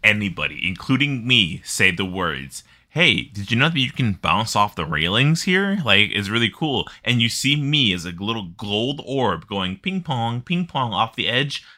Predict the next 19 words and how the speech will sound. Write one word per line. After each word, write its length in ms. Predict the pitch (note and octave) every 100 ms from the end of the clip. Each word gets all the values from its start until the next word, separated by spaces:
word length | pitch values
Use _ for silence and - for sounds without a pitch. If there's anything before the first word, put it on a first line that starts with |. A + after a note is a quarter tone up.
| -
I 120 | F2+
am 260 | D#2+ D#2 D#2+
manually 800 | E2 F2 F#2 G2 G2+ G#2+ A2 A#2
doing 440 | G2+ F2+ E2 D2+
that. 360 | C2+ G1+ - - _ _ -
The 100 | F#2
game 380 | G2 G2 F2
is 160 | E2+ E2
not 280 | F2 G#2 -
holding 440 | B2+ A#2+ A#2+ A2
me 140 | A2 A2
there. 380 | G2+ D#2+ D2 - - _
You 220 | G2+ A#2+
can 520 | - - D#3 B2 D#2+
indeed 680 | - A2+ A#2+ - D3+ G2+ F2+ -
fall 240 | A2+ D3
off 260 | D#3+ E3 -
the 160 | F#3 E3+
edge 400 | F3 A2 E2+